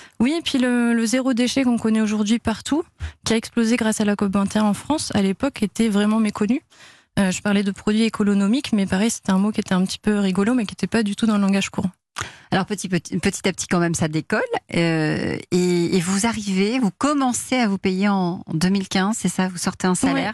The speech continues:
Speaker 1: Ouais.
Speaker 2: et vous embauchez aussi votre premier salarié.
Speaker 1: Voilà, dans la foulée. Les deux, les deux mois suivants, un salarié par mois et ça y est, c'était parti.
Speaker 2: Deux mille quinze, on est en deux mille dix-neuf et aujourd'hui vous êtes trente-huit.
Speaker 1: C'est ça, alors trente-neuf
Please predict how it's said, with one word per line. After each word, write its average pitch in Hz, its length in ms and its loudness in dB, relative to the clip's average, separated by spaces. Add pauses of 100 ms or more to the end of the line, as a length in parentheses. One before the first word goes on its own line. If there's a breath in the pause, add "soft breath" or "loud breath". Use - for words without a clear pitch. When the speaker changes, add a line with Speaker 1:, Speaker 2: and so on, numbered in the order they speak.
(140)
Speaker 1:
Ouais. 202 60 2
Speaker 2:
et - 20 -2
vous 202 180 -4
embauchez 285 460 -2
aussi 196 220 -6
votre 170 140 -2
premier 226 280 0
salarié. 196 480 0
Speaker 1:
Voilà, 240 260 0
dans 220 140 2
la 247 100 2
foulée. 208 320 -2
Les 214 160 2
deux, 254 580 2
les 240 120 2
deux 240 120 0
mois 254 140 2
suivants, 247 460 0
un 254 100 0
salarié 233 380 0
par 214 160 0
mois 240 320 0
et 214 180 0
ça 208 200 -2
y 196 60 2
est, 202 60 2
c'était 202 260 -2
parti. - 360 -4 (180)
Speaker 2:
Deux 185 160 0
mille 190 220 0
quinze, 208 340 0
on 180 120 2
est 190 160 0
en 190 80 2
deux 175 180 0
mille 175 140 0
dix-neuf 175 360 0
et 185 60 2
aujourd'hui 165 300 0
vous 180 140 -4
êtes 165 100 -2
trente-huit. - 560 -4 (100)
Speaker 1:
C'est 285 160 0
ça, 240 160 -2 (220)
alors 214 160 0
trente-neuf - 580 -2